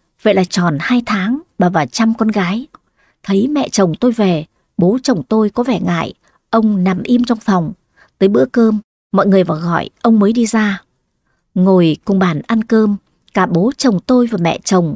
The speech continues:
không ai nói gì cả. Mãi cho tới khi ăn xong, lên phòng khách nói chuyện, thì bố mẹ chồng tôi bắt đầu to tiếng với nhau. Tôi đứng rửa bát dưới nhà mà nghe rõ luôn. Bà nội tôi vừa lau bếp vừa thở dài: "Cuộc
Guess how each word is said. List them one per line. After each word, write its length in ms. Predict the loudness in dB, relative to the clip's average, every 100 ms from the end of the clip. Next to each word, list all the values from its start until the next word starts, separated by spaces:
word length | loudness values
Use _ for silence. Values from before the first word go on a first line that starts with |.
| -4
không 160 | -2
ai 200 | 0 0
nói 240 | 0 0 0
gì 140 | -2
cả. 340 | -2 -4 -4 -10 _ _ _ _
Mãi 360 | -2 0 -2 -4
cho 100 | -4 -2
tới 100 | 0
khi 340 | 2 2 0 -4
ăn 180 | -4 -2
xong, 340 | 0 0 0 -4 0
lên 220 | 2 2
phòng 220 | 0 -2
khách 240 | -4 -4 -2
nói 100 | -2
chuyện, 260 | 2 0 0 -12 -20 -6
thì 120 | 0
bố 180 | 4 4
mẹ 220 | 2 -2
chồng 320 | 0 0 0 0
tôi 260 | 0 0 0 -4
bắt 160 | -2
đầu 220 | 0 0 0
to 100 | -4 2
tiếng 200 | 2 2
với 100 | 2
nhau. 260 | 2 0 -4 _ _ _ _ _
Tôi 100 | 0
đứng 240 | 2 0
rửa 220 | 0 0 0
bát 280 | -2 -2
dưới 100 | 0
nhà 340 | 2 2 -2 -8 -20 _
mà 180 | -2 -2
nghe 240 | 0 -2 0
rõ 180 | -2 -2
luôn. 300 | 0 0 -2 _ _ _ -2
Bà 100 | 0
nội 180 | 0 0
tôi 220 | 0 0 0
vừa 140 | 0 0
lau 220 | 0 -2
bếp 260 | 0 0 -2
vừa 100 | -4
thở 160 | 0 0
dài: 340 | 0 -4 -4 -12 _ _ _ 0
"Cuộc 160 | 0